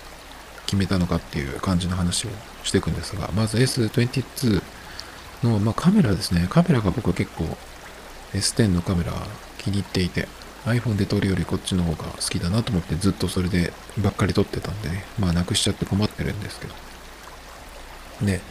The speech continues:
メインカメラが五千万画素で、えー、撮れるですね。で、このメインカメラ五千万画素で撮れるっていうのは、あの、トゥエンティスリー、今出てる最新の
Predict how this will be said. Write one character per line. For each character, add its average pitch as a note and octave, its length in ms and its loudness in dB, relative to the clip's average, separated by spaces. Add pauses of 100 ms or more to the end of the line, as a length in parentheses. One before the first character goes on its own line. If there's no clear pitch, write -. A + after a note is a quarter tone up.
(420)
メ A2+ 140 8
イ D#3+ 80 12
ン E3+ 100 10
カ F3 100 6
メ B2+ 120 6
ラ F2 80 0
が A2+ 280 2 (540)
五 G#2+ 140 4
千 C3+ 180 6
万 B2+ 160 6
画 A#2+ 80 4
素 - 160 0 (420)
で、 F#2+ 180 4 (1000)
え F2 200 2
ー、 - 20 -4
撮 G2 160 0
れ F2+ 100 6
る - 140 0 (520)
で F#2 120 4
す - 80 -6
ね。 F2+ 180 2 (460)
で、 A#2 160 6
こ B2+ 100 4
の C3+ 140 8
メ A#2 160 6
イ E3 60 12
ン G#3+ 100 6
カ B3 100 6
メ G#3+ 100 8
ラ G2+ 80 6
五 F#2 140 2
千 C3+ 260 4
万 C#3 140 4
画 C#3 160 4
素 A2 140 0
で E2 120 4
撮 - 140 -2
れ G2 120 6
る D2+ 80 4
っ - 20 0
て - 220 -4
い - 20 2
う E2+ 160 0
の G2+ 40 4
は、 F#2 220 2 (560)
あ F2+ 120 2
の、 F2+ 160 4
ト C#3 100 4
ゥ D#3+ 40 10
エ - 20 10
ン F3+ 80 8
テ F#3 80 8
ィ - 20 6
ス - 180 0
リ D3+ 140 6
ー、 G#2+ 60 -2 (180)
今 C#3 160 6
出 G2+ 100 4
て F#2 140 2
る F2 100 2
最 G2+ 200 2
新 G#2 260 2
の A2 80 0